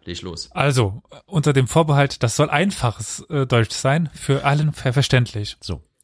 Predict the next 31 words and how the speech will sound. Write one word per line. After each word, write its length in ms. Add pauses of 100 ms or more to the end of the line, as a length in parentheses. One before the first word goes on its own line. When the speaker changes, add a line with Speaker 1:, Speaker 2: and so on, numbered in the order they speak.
(300)
Speaker 2:
<clears throat> 340 (680)
Theoretische 720
Grundlage 640
war 100
die 80
Kooperationslehre 1200
aus 160
dem 140
römischen 440
Recht. 440 (640)
Konsequent, 760 (320)
Konsequenz 680
war 100
die 80
Möglichkeit 560
der 80
Mehrheitsentscheidung 880
innerhalb 380
der 100
Kooperation 840
und 140
die 80
Idee 220
der 180
Repräsentation, 840
denn 100
die 100
Kooperation 760
war 100
eine 140
Universitas, 880